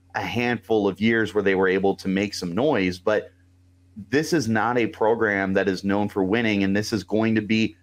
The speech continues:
an uphill battle for Deion Sanders. He can recruit his you-know-what off and get a lot of kids to the program. They've got five-star kids. They had, they have, like, the former number one prospect from Alabama that transferred there.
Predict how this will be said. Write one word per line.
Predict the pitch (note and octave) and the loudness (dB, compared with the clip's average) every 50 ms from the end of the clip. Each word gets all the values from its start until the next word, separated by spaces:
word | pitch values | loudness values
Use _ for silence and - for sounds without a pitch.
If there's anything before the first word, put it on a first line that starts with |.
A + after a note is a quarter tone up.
| _ _ _ _ - | _ _ _ _ -6
an | A#2 A2+ - - | -6 -4 -2 -2
uphill | A2 A2 - - A#2+ A#2 | -2 -2 0 0 0 0
battle | F#2+ G2 F#2+ A2+ A#2 B2+ A2 G#2 | 2 0 0 2 2 2 2 2
for | F#2+ - - G2+ G2 F#2+ F#2 | 0 0 0 0 0 0 0
Deion | F#2 G#2 G2+ F#2+ F#2 F2 | 0 0 0 0 -2 -2
Sanders. | - G2+ G2+ A2+ G2 F#2+ - | -2 -2 -2 0 -2 -2 -2
He | - B2+ C#3+ | 0 -2 0
can | C#3 G#3+ E3 | 2 2 2
recruit | A2+ F#2 - - - C3+ D3 - - | 2 0 0 -2 0 2 2 2 0
his | F#2+ F#2+ F#2 | 0 -2 -2
you-know-what | G2+ A2 A#2 A2+ F2+ D#2+ F2 G#2+ A#2+ A2+ | -2 -2 0 0 0 2 2 2 2 2
off | F2+ E2+ D#2+ D#2+ - _ _ _ _ _ _ | 0 0 0 -2 -4 _ _ _ _ _ _
and | - A2 G2+ F2+ | -6 -6 -6 0
get | - C3 D#3 D3 | 0 0 2 2
a | C3+ | 2
lot | G#2+ F#2+ G2 G2+ G2+ F#2+ | 2 2 2 2 0 -2
of | F2 | -4
kids | - - A#2 A2 G2+ - | -2 0 0 0 0 -4
to | E2+ | -6
the | D#2 - | -8 -8
program. | - - A2 A2 B2+ A2+ G2 E2+ E2 E2 - _ _ _ _ _ | -4 -2 0 0 0 0 -2 -4 -4 -8 -10 _ _ _ _ _
They've | B2 D3+ D3+ - - | 0 0 0 -2 -4
got | - A2+ A#2 D3 D#3 C#3+ - - - _ | -2 -2 0 0 0 -2 -4 -6 -12 _
five-star | - - G#2+ A2 C3+ B2 A2+ - - A#2+ A#2 G#2 | -6 -6 -4 -2 -2 -4 -4 -4 -2 -2 -2 -2
kids. | - - A2+ C3 C3+ G2+ E2 | 0 0 2 2 2 2 2
They | G2 A2 A#2 | 0 0 2
had, | C#3 D3+ C#3+ C3+ C3 G#2+ - _ _ _ _ _ _ _ | 2 2 0 0 0 -4 -12 _ _ _ _ _ _ _
they | C3 C3+ D3 | 0 2 2
have, | C#3+ D3+ F3 E3+ D#3 C#3+ | 2 2 0 0 0 0
like, | D3 B2+ - - | -2 -2 -2 -2
the | - A2+ | -4 -4
former | - - - C3 C3+ C#3 C#3 C#3+ C#3 C3+ C3+ C3 B2+ | -4 -4 -2 0 0 2 2 2 2 2 2 2 2
number | B2 A#2 A#2 A#2 A#2 A#2 B2 B2 | 0 0 0 0 0 2 2 2
one | A#2 A#2+ A2 G2+ - | 2 2 0 -2 -2
prospect | - G#2 F#2 G#2 B2+ C3 - - G#2 F2 E2+ - - | -2 -2 0 0 -2 -4 -2 0 2 2 2 0 -4
from | - - G#2 F#2 F2+ F2+ F2+ | -6 -4 -2 -2 0 -2 -2
Alabama | - - G2+ G#2 G#2 G#2 F2+ F#2+ G2+ A#2 B2+ A#2+ | -2 -2 0 2 2 2 2 2 0 2 0 2
that | F#2 F#2 - | 0 0 0
transferred | - - E2 E2 E2+ E2+ - - E2+ D#2 - | 0 -2 -2 -2 -4 -4 -4 -4 -4 -4 -2
there. | - D#2+ D2+ - D#2 - | -2 -2 -2 -2 -4 -8